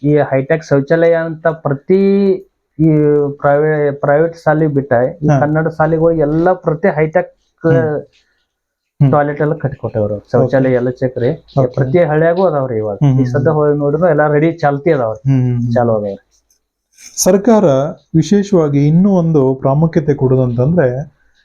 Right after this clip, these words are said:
Speaker 2: ಪ್ರತಿಯೊಂದು ಗ್ರಾಮ ಪಂಚಾಯತಿಯಲ್ಲಿಯೂ ಕೂಡ ಒಂದು well developed ಸ್ಮಶಾನ ಭೂಮಿ ಆಗ್ಬೇಕು ಅಂತ. ಅದು ಬರೀ ಸ್ಮಶಾನ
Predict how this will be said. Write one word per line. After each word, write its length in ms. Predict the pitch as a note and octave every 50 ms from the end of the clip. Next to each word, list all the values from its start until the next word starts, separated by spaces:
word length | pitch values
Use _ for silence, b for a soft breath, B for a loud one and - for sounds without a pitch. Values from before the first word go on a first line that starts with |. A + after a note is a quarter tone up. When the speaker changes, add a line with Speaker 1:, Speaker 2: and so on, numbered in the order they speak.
| _ _
Speaker 2:
ಪ್ರತಿಯೊಂದು 500 | - E3 E3+ E3+ G#3 G#3 G3+ F#3+ F3+ E3
ಗ್ರಾಮ 240 | D3 C#3+ C#3+ D3 D3
ಪಂಚಾಯತಿಯಲ್ಲಿಯೂ 720 | C#3+ D3 D3 C#3+ C#3 C#3+ C#3+ C3 C3 C#3+ C#3 C3+ C3+ C3 C3
ಕೂಡ 220 | - E3+ F#3 F#3+ F3+ D3 C3+ C3+ C3 C3 - - -
ಒಂದು 180 | D3 C#3+ C#3+ C#3
well 400 | C3 C#3+ D#3 F#3+ G#3 F#3+ D#3+ C3
developed 540 | C#3+ C#3+ D3 D3 D3 C#3 C#3+ - D#3+ E3+ F#3+
ಸ್ಮಶಾನ 600 | - - D#3 E3 E3+ - - G#3 F#3+ E3+ D3 C3
ಭೂಮಿ 260 | C3+ C#3 C#3 C#3 C#3
ಆಗ್ಬೇಕು 500 | C3+ B2+ B2+ B2 A#2+ B2 A#2+ A#2+ B2 A#2+
ಅಂತ. 200 | B2+ C3 B2 C3 - - _ _ _ _ _ _ _ _ _ _ _ _ _ _ _ _ _ -
ಅದು 320 | D#3 D#3+ F#3+ G3 G3 F#3+ F3
ಬರೀ 240 | D3 E3+ F#3 G#3+
ಸ್ಮಶಾನ 500 | G#3 G#3+ - F3 F3+ F3 - A3+ A#3 A3+